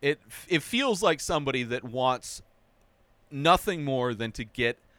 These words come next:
away from that, put space between her and those monsters as fast as possible. Just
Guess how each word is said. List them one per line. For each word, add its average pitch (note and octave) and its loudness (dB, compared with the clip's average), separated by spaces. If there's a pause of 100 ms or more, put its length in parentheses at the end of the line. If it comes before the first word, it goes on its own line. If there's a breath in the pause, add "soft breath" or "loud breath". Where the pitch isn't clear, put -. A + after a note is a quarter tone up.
(140 soft breath)
away A2+ 2
from A2 -8
that, G#2 0 (580)
put - -2
space - -2
between B2 -8
her A#2 -2 (380 soft breath)
and A2+ -4
those A2+ 0
monsters G#2+ -2
as A2+ -4
fast A2 -6
as F#2+ -12
possible. F2+ -4 (440 soft breath)
Just B2+ -6